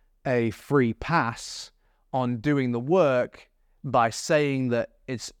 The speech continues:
it's an innate part of your personality that's stopping you from doing the shit that you know you need to do over and over again to get the things that you keep telling yourself you want in your life. So maybe in that sense,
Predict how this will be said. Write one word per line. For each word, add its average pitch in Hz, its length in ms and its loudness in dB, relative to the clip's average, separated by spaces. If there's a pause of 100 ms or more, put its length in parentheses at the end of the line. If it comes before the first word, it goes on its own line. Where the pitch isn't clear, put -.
it's 135 260 -6
an 123 140 0
innate 123 420 -2
part 120 300 -2
of 120 80 -6
your 120 120 0
personality 117 1080 -2 (280)
that's 127 180 -4
stopping 123 580 0
you 107 260 -2 (260)
from 120 420 0
doing 123 300 2
the 113 60 -2
shit - 280 -4
that 110 80 -8
you 117 200 0
know 117 120 -2
you 113 160 -2
need 165 300 2
to 135 100 -4
do 123 160 0
over 110 240 -2
and 123 60 -2
over 156 240 2
again 107 300 -4 (240)
to 131 120 -2
get 117 220 2
the 127 80 -6
things 120 280 -2
that 107 80 -6
you 139 380 0
keep 143 260 0
telling 120 300 0
yourself 110 500 -4 (260)
you 127 140 0
want 117 300 0
in 113 180 0
your 104 160 0
life. - 440 -6 (1800)
So - 160 -4
maybe 139 300 2
in 123 80 0
that 113 180 -2
sense, 110 460 -6